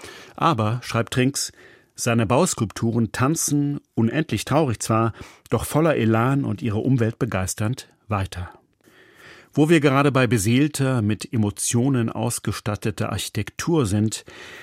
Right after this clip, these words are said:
in der Welt beschreibt Marlene Hobrack einen bizarren neuen Literaturtrend, bei dem junge Erwachsene mit doch eigentlich leblosen Immobilien intime Beziehungen eingehen.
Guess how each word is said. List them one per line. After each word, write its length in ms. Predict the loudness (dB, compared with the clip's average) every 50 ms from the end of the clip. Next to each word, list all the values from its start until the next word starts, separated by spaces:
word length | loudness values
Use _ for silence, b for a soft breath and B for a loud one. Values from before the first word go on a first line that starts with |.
| B B B B B
in 140 | 2 4 4
der 180 | 6 6 6
Welt 400 | 6 6 6 4 2 0 -4 -6
beschreibt 380 | -6 -6 -4 -2 -2 -2 0 0
Marlene 320 | 2 2 2 2 2 2
Hobrack 500 | 2 0 0 0 -2 -2 -2 -4 -6 -6
einen 320 | -2 0 2 2 2 2 0
bizarren 560 | -2 -4 -2 -2 -2 -2 0 0 0 0 2
neuen 240 | 2 2 2 2 0
Literaturtrend, 1300 | 0 -2 -4 -4 -6 -6 -6 -6 -6 -2 -2 -2 -2 -4 -10 -8 -6 -4 -2 -2 -4 -4 -6 -10 -12 B B B B B B B B B -2
bei 120 | 0 2
dem 200 | 4 4 4 6
junge 220 | 6 6 6 4
Erwachsene 600 | 2 2 2 2 0 0 0 -4 -2 -2 0 0
mit 200 | 0 -2 -2 -2
doch 220 | -4 -4 -4 -6 -4
eigentlich 540 | -2 0 0 0 0 0 -2 -2 -2 -2 0
leblosen 580 | 0 2 0 0 0 0 0 0 0 0 0
Immobilien 720 | 2 2 2 2 0 0 2 2 2 2 2 2 2 2 0 -2 _
intime 500 | -2 -2 -2 -4 -4 -2 0 0 0 0
Beziehungen 600 | 0 -2 -2 -2 -2 0 2 2 2 2 0 -2
eingehen. 680 | -2 -4 -4 -4 -4 -4 -4 -4 -4 -4 -4 -6 -6